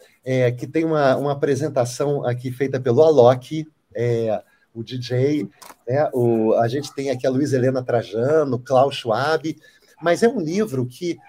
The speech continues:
eu combinei muito, assim, o texto com, ah, cinco histórias, é, é, em quadrinho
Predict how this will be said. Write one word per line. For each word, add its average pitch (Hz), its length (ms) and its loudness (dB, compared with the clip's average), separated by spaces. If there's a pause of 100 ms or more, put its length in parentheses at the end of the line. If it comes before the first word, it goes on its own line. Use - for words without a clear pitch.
(120)
eu 160 80 -2
combinei 180 480 -2
muito, 190 380 -4
assim, 160 300 -6
o 143 60 -6 (120)
texto 165 560 -2
com, 151 240 -2 (300)
ah, 139 240 -2
cinco 233 760 -4
histórias, 147 960 0
é, 117 480 -2 (340)
é, 117 440 -4
em 147 100 -8
quadrinho 131 640 -2